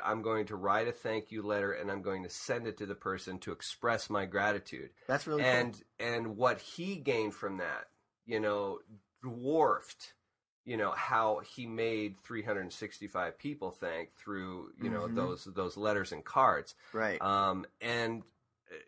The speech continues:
Speaker 1: I'll be honest, I tried to do that,
Speaker 2: Okay.
Speaker 1: and, uh, you know, I, I felt just, I just couldn't do it. And
Speaker 2: You gotta
Speaker 1: I,
Speaker 2: kinda
Speaker 1: I
Speaker 2: prep
Speaker 1: keep,
Speaker 2: yourself.
Speaker 1: I,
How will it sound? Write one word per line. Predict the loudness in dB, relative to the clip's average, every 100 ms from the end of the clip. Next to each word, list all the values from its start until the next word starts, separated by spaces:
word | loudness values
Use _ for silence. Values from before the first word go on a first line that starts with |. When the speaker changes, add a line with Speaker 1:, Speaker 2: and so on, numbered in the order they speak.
| _
Speaker 1:
I'll | 6 6
be | 8
honest, | 8 8 6 0 -10 -20 _ _ 6
I | 6 6
tried | -2 2 8 8 6
to | 0
do | -2 2
that, | 6 8 6 2 _ _ _ _ -2
Speaker 2:
Okay. | 2
Speaker 1:
and, | 2 0 -4 -10 _ -20
uh, | -20 -12 -4
you | 0
know, | 0 0
I, | 0 -2 0
I | 0
felt | 2 6 8 6 2
just, | -6 -6 _ _ _ _ _ _
I | -4
just | -4 -4
couldn't | -4 -2
do | -4
it. | -6 -10 _ _ _ _ 0
And | 2 2 0 -4 -4
Speaker 2:
You | 6
gotta | 8 10
Speaker 1:
I, | 10
Speaker 2:
kinda | 8 4
Speaker 1:
I | 6
Speaker 2:
prep | 6 6
Speaker 1:
keep, | 2
Speaker 2:
yourself. | 2 2
Speaker 1:
I, | 2